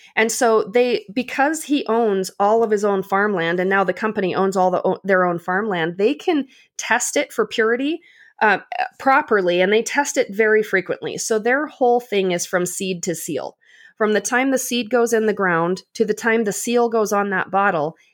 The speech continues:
they guarantee that it is absolutely nothing more than what the, li-, that them pulling the life essence out of that plant and sticking it in the bottle. And there's all sorts of fun facts about how many crops it takes to fill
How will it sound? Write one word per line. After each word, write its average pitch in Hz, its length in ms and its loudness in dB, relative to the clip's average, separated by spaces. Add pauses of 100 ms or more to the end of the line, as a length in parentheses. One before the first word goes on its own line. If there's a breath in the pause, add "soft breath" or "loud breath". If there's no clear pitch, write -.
(100)
they 240 180 2
guarantee 220 920 -2 (160)
that 208 180 2
it 214 120 4
is 196 180 -2 (140)
absolutely 208 1000 -2
nothing 220 600 0
more 190 440 0
than 185 220 0
what 190 240 -2 (180)
the, 180 400 2
li-, 190 260 -2
that 190 280 -2
them 202 280 0
pulling 214 360 0
the 190 80 0
life 190 260 0
essence 196 320 -2
out 180 140 2
of 185 60 0
that 170 180 -2
plant 185 360 -4
and 175 100 -6
sticking 180 320 -6
it 170 80 -4
in 175 100 -2
the 170 80 -4
bottle. 147 400 -6 (580 loud breath)
And 208 440 2
there's 240 260 2
all 233 320 0
sorts 254 380 -4
of 202 120 -4
fun 208 280 -4
facts 190 320 -2
about 185 320 2 (220 soft breath)
how 214 580 2
many 202 400 0
crops 202 500 -2
it - 140 0
takes 190 340 0
to 180 80 -4
fill 175 540 0